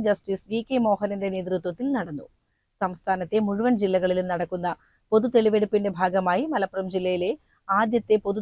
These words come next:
തെളിവെടുപ്പാണ് തിരൂർ ടൗൺ ഹാളിൽ നടന്നത്. പൊതുപ്രവർത്തകർ, ബോട്ടുകളുമായി ബന്ധപ്പെട്ടവർ, സന്നദ്ധ പ്രവർത്തകർ, പോലീസ് ഉദ്യോഗസ്ഥർ, മറ്റു ബന്ധപ്പെട്ട ഉദ്യോഗസ്ഥർ തുടങ്ങിയവരിൽ നിന്നും അഭിപ്രായങ്ങളും വിവരങ്ങളും ശേഖരിച്ചു. വ്യാഴാഴ്ച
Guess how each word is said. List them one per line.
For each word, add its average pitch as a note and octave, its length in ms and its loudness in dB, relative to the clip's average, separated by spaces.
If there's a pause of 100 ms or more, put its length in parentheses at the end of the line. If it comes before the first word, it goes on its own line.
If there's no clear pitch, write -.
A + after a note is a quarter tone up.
തെളിവെടുപ്പാണ് G3+ 600 2 (180)
തിരൂർ G3+ 340 0
ടൗൺ G3 120 0 (100)
ഹാളിൽ G#3+ 220 4 (180)
നടന്നത്. F3+ 360 -4 (680)
പൊതുപ്രവർത്തകർ, B3+ 840 4 (160)
ബോട്ടുകളുമായി B3+ 760 4
ബന്ധപ്പെട്ടവർ, G#3+ 680 0 (120)
സന്നദ്ധ A#3 440 -2
പ്രവർത്തകർ, A3 560 2 (280)
പോലീസ് A#3+ 380 2
ഉദ്യോഗസ്ഥർ, A3+ 560 2 (160)
മറ്റു A3 260 -2
ബന്ധപ്പെട്ട A3 480 0
ഉദ്യോഗസ്ഥർ A3+ 540 2 (100)
തുടങ്ങിയവരിൽ G#3 640 0
നിന്നും F#3+ 240 -4 (440)
അഭിപ്രായങ്ങളും G3+ 800 -2
വിവരങ്ങളും G#3+ 560 -2
ശേഖരിച്ചു. E3+ 520 -2 (360)
വ്യാഴാഴ്ച F#3 540 0